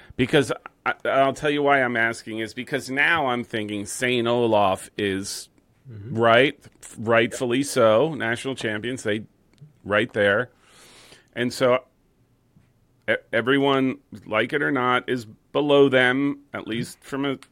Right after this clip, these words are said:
Speaker 1: and so I'm just curious, you play Saint Olaf, I don't know the score, I never, didn't watch it, whatever. But what were your impressions of that game against who would end up being the eventual national champion?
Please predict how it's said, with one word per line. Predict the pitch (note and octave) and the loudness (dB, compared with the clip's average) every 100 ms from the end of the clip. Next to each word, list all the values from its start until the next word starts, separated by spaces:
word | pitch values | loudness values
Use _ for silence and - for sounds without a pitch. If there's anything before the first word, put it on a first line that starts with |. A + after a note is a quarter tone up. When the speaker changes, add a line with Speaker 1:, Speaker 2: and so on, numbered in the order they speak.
| _ _ _ _ | _ _ _ _
Speaker 1:
and | B2 B2 | -4 -4
so | - C3 B2+ | 4 4 4
I'm | - D#3+ | 4 2
just | D3 D3 - | 2 0 -2
curious, | - D#3 C#3 A#2+ - | 4 6 8 6 2
you | B2 | -4
play | - C#3+ C#3+ | 4 4 4
Saint | - C#3+ C3+ | 0 0 4
Olaf, | A#2+ A2+ A2 G#2+ - | 2 4 2 2 0
I | G#2+ | 4
don't | B2+ B2+ | 4 4
know | G2 F#2+ | 2 0
the | F2+ | -2
score, | - F2+ F2+ | -4 0 0
I | |
never, | F2+ G2 E2+ | 2 -2 -2
didn't | G2 F2 | -4 -2
watch | D#2 D#2 - | -4 -6 -6
it, | |
whatever. | F2+ G#2 F#2 E2+ - - - _ | 2 4 4 0 -12 -20 -20 _
But | B2+ C3 - | 6 6 4
what | C#3+ E3 | 4 6
were | G3 | 8
your | F#3 E3 | 6 4
impressions | C#3+ - C#3+ - B2 | 4 6 6 4 2
of | B2 G#2+ | 2 4
that | A2 G#2 | 2 2
game | - A#2 A2+ G2+ F#2 F#2+ F#2 _ _ _ _ _ _ | 0 2 2 0 -2 -6 -10 _ _ _ _ _ _
against | A2 G#2+ A2+ - | -2 2 0 0
who | A2 | 0
would | G#2 | 2
end | G2+ F#2+ | 2 -2
up | F2+ | -4
being | G2 F#2 F2+ F2+ _ _ _ | -4 -4 -6 -10 _ _ _
the | F#2+ F#2 | -4 -2
eventual | E2+ F2+ - E2+ | -2 -4 -6 -8
national | E2+ D#2+ E2 E2 | -8 -8 -10 -12
champion? | - E2 - - E2+ | -12 -12 -14 -18 -18